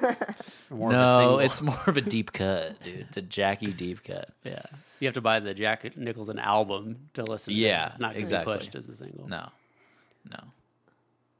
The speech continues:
Speaker 1: What is his biggest single, you would say?
Speaker 2: The Shining.
Speaker 1: Really?
Speaker 2: Yeah.
Speaker 1: Maybe.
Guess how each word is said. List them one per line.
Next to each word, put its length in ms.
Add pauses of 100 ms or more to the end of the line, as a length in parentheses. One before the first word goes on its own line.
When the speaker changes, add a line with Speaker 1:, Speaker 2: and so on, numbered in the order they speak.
(100)
Speaker 1:
What 320
is 200
his 220
biggest 360
single, 400
you 100
would 120
say? 240 (1120)
Speaker 2:
The 100
Shining. 320 (880)
Speaker 1:
Really? 420 (460)
Speaker 2:
Yeah. 220 (1900)
Speaker 1:
Maybe. 360